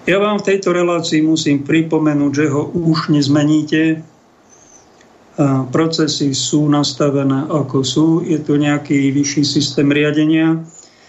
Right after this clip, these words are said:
A to, čo sa zdalo taký nenampadným problémikom, že nejaká úzka skupina ľudí si tu tlačí peniaze, drží v rukách bankovú moc,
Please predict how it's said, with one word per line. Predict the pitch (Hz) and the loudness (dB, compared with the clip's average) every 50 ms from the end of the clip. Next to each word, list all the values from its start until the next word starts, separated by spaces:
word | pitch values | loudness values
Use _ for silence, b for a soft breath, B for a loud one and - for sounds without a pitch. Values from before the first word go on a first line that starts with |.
| B B B B B B B B B B B B B _ _ _ _ _ _ _ - - - - - | B B B B B B B B B B B B B _ _ _ _ _ _ _ -20 -20 -18 -6 -2
A | 220 180 151 | -2 -2 0
to, | 160 185 196 | 0 0 0
čo | 202 202 - | 0 -2 -4
sa | 190 175 - 175 | -4 -2 -2 -2
zdalo | 160 147 160 175 175 170 | -2 0 0 0 0 -2
taký | 165 175 180 165 - 165 | -2 -2 -4 -2 0 0
nenampadným | 165 165 165 165 165 165 160 - 165 156 151 156 143 135 135 | 2 2 2 2 2 0 0 -2 -2 0 0 0 0 0 -2
problémikom, | 151 151 147 143 147 151 147 156 156 151 - 160 156 151 | -2 -2 0 0 0 0 2 2 0 0 0 -2 -2 0
že | 143 147 151 | 0 0 2
nejaká | 151 156 160 156 156 - 156 | 2 2 2 2 0 -2 -4
úzka | 160 - 180 165 160 - - - 156 | -2 -2 -2 -2 -2 -2 -2 -2 -2
skupina | 147 - - - 160 151 151 - 156 151 151 143 139 | -2 -2 -2 -2 -2 0 2 0 2 2 2 0 0
ľudí | 135 139 143 143 143 147 151 | 0 0 0 0 2 2 2
si | 147 - 156 143 | 2 0 -2 -2
tu | - - | 0 -2
tlačí | 139 - 147 147 143 147 - 147 135 123 | 0 0 0 0 0 0 -2 -2 -2 0
peniaze, | 156 156 151 156 156 156 147 139 139 147 147 151 156 - | 0 0 2 2 2 2 0 0 0 0 0 0 -2 -4
drží | 185 151 156 156 135 139 151 147 | -4 -2 -2 -2 0 0 0 0
v | 139 143 143 | 0 0 -2
rukách | 139 - - 147 139 135 131 127 | -2 0 0 0 0 0 -2 -2
bankovú | 127 147 151 147 147 143 - 147 135 131 135 | -2 0 0 0 -2 -2 -2 -2 -2 0 0
moc, | 135 139 156 165 165 165 | 0 2 2 2 2 0